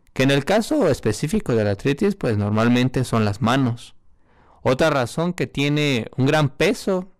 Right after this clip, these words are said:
del por qué empezar a usar el acazóchil es porque es una planta que protege las vías respiratorias y que en estas temporadas donde el clima está, pues, bastante irregular,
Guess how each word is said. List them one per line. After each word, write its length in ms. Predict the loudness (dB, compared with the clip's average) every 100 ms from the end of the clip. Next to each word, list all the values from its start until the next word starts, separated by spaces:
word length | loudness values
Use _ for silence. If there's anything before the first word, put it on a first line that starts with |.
| _
del 220 | -4 -2 0
por 220 | -2 -2
qué 160 | -2
empezar 420 | 0 0 0 2 2
a 80 |
usar 360 | 0 0 0 2
el 100 | 0
acazóchil 800 | -2 -6 -2 -2 0 -2 -2 -8 -20 -20 _ -8
es 180 | -8 -2
porque 260 | -2 0
es 80 | 0
una 220 | 0 0
planta 460 | 0 0 0 -2 -2
que 120 | -6
protege 540 | -4 -4 -2 -2 0
las 160 | -2 2
vías 160 | 2 0
respiratorias 960 | -4 -6 -6 0 2 2 0 -4 -10 -20 _ _ _ _ _ _
y 140 | -4
que 240 | -2 2 4
en 100 | 4
estas 280 | 2 0
temporadas 500 | 0 -2 0 2 2
donde 200 | 2 2
el 100 | 0
clima 340 | 0 2 2 2
está, 720 | 0 2 2 4 2 0 -6 -20 -20 _ _ _
pues, 140 | -2 -2
bastante 380 | 0 0 2
irregular, 720 | 2 2 2 2 2 0 -8